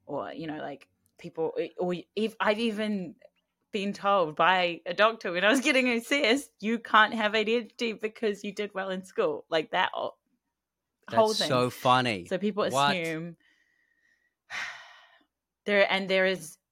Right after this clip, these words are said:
Speaker 1: in the, all the studies that have been done, there has been found there is no <laughs> correlation with intelligence.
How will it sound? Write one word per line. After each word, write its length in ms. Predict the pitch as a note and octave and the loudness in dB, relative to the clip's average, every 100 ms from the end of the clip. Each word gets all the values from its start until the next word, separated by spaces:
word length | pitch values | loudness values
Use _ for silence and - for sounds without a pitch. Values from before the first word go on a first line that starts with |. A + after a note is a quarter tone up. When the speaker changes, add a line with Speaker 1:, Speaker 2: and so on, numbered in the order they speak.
| - | -2
Speaker 1:
in 260 | F#3+ F#3+ | -2 0
the, 180 | F#3 - _ | -2 -4 _
all 160 | - F#3+ | 0 0
the 100 | G#3 | 0
studies 360 | G#3 F#3 F3+ F3+ | 0 2 2 -2
that 80 | F3 | -6
have 80 | |
been 120 | E3+ E3+ | -6 -2
done, 320 | D3+ C#3+ C3 | 0 0 -4
there 240 | D3 D3+ | -6 -4
has 140 | D3+ F3 | -4 -8
been 160 | D#3 | -8
found 260 | C#3+ D3+ C#3+ | -6 -4 -4
there 100 | D3 | -2
is 240 | E3 F3+ E3 | -2 -2 -4
no 340 | E3 D#3+ E3 | -6 -2 -2
<laughs> 20 | |
correlation 640 | - F3+ D#3+ D3 F3+ - C#3 | 0 0 0 -2 -8 -10 -10
with 140 | D3 | -8
intelligence. 800 | C#3 - D#3 D#3 - D#3 - - | -10 -6 -8 -8 -10 -10 -12 -14